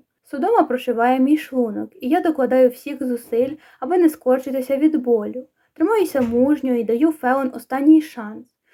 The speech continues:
Дуже хочу, аби вона підтвердила, що я не нафантазував собі те, що відбувалося між нами вчора. Я ніжно обхоплюю її обличчя руками і проводжу великими пальцями по щоках,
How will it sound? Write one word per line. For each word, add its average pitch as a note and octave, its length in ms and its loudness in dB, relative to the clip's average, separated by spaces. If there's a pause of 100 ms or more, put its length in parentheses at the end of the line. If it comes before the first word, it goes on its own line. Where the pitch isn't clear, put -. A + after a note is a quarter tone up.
(160)
Дуже F#4 260 0
хочу, C4+ 360 0
аби A#3+ 220 -2
вона C4+ 220 -2
підтвердила, B3 800 -2
що - 200 -6
я F4+ 100 2
не E4+ 100 4
нафантазував B3+ 840 0
собі A#3 280 -8
те, A#3+ 260 -2
що B3+ 180 -8
відбувалося A#3+ 640 -2
між A#3 240 -2
нами A#3 300 -4
вчора. A3+ 560 -8 (500)
Я G#4 140 0
ніжно D#4 420 6
обхоплюю C4 600 -4
її B3 200 -2
обличчя B3 580 -2
руками A#3 520 -2
і A#3+ 60 2
проводжу B3 500 -2
великими A#3+ 460 0
пальцями B3 540 -2
по B3+ 140 -4
щоках, B3+ 720 -8